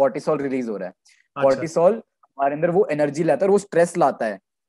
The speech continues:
Speaker 1: कि
Speaker 2: हम्म।
Speaker 1: ये करना है, वो करना है, और हमारा हार्ट रेट बढ़ाता है,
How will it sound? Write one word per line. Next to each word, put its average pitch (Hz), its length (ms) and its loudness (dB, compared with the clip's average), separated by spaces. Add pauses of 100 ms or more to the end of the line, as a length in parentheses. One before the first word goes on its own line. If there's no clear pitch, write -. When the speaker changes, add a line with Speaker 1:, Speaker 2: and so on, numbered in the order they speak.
Speaker 1:
कि 165 80 -4
Speaker 2:
हम्म। 151 120 -2
Speaker 1:
ये 160 80 2
करना 156 260 -2
है, 160 60 -2
वो 147 140 -2
करना 143 240 -2
है, 185 40 2
और 180 60 0
हमारा 160 240 0
हार्ट 135 280 -2
रेट 156 160 -4
बढ़ाता 117 320 -4
है, 92 60 -8